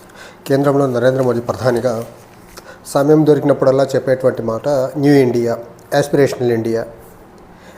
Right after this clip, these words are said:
ఏ అంటే ఆర్టిఫిషియల్ ఇంటెలిజెన్స్ కాదు, యాస్పిరేషనల్ ఇండియా అంటాడు, లేకపోతే యంగ్ ఇండియా అని చెప్పే ప్రయత్నం చేస్తారు. And యంగ్ ఇండియా గురించి నేను నిన్న ఒక వీడియో already చేశాను, డెమోగ్రఫిక్ డివిడెండ్ని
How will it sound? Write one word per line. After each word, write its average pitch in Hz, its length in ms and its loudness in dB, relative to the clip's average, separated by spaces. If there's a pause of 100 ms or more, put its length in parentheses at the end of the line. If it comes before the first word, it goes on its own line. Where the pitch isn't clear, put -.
(180)
ఏ 156 220 6
అంటే 139 200 0
ఆర్టిఫిషియల్ 135 560 0
ఇంటెలిజెన్స్ 120 420 -2
కాదు, 120 180 -2
యాస్పిరేషనల్ 123 640 -2
ఇండియా 113 220 -2
అంటాడు, 107 320 -4 (960)
లేకపోతే 139 480 2
యంగ్ 139 120 4
ఇండియా 131 260 4
అని 117 160 0
చెప్పే 117 160 -2
ప్రయత్నం 113 420 -4
చేస్తారు. 101 360 -8 (760)
And 123 120 -6
యంగ్ 135 180 2
ఇండియా 151 220 4
గురించి 139 320 -2
నేను 156 160 2
నిన్న 131 180 -2
ఒక 120 160 -4
వీడియో 120 420 0
already 127 200 -2 (120)
చేశాను, 131 340 0
డెమోగ్రఫిక్ 127 1300 -2
డివిడెండ్ని 123 640 -2